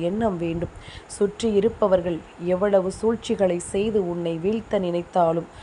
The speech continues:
அந்த இடத்தில் நீ மேலேறி வர வேண்டும். இதை இந்த வராகமூர்த்தி உனக்கு சொல்ல வேண்டிய அவசியம் என்ன? இதையெல்லாம்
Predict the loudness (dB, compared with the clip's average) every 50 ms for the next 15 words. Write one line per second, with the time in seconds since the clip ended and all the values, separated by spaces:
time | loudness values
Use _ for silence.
0 | -20 -20 -6 -2 0 0 0 2 0 0 0 0 0 0 0 -2 -2 -2 -2 -2
1 | -2 -4 -8 -8 -6 -4 -2 -2 0 0 0 0 0 0 2 2 4 4 4 4
2 | 2 0 0 0 0 -2 -2 -4 -4 -4 -4 -6 -6 -8 -14 -20 -18 -18 -18 -18
3 | -10 -4 0 2 4 4 4 4 2 2 4 4 4 4 4 4 4 4 4 4
4 | 2 2 2 0 -2 -2 -2 -2 -2 -2 -2 -2 -2 -2 -4 -6 -8 -10 -6 -2
5 | 0 2 4 4 4 4 4 2 2 0 0 0 2 2 2 0 -2 -4 -4 -4
6 | -2 -2 -2 -2 -2 -4 -4 -6 -6 -8 -12 -14 -12 -12 -12 -10 -4 0 2 4
7 | 4 4 4 4 4 6 6 4 4 2